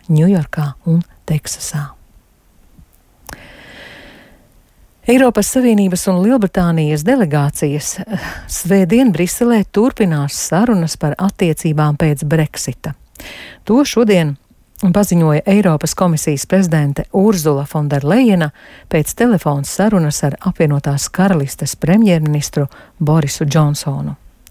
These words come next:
Vakar abas delegācijas sarunas pārtrauca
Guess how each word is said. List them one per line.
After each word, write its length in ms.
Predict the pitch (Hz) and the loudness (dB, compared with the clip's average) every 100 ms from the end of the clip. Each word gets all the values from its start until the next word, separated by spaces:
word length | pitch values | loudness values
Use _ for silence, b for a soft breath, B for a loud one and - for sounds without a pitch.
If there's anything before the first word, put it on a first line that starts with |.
| B B B B B B B 170 | B B B B B B B 0
Vakar 460 | 175 - 277 294 - - | 0 2 2 2 -2 -2
abas 340 | 165 226 180 | 2 2 2
delegācijas 720 | 165 202 190 185 175 180 170 | 2 2 2 2 2 -2 -2
sarunas 460 | - 196 180 175 - | -2 0 2 0 -2
pārtrauca 760 | - 226 214 151 135 139 - | 0 2 2 -2 -4 -4 -10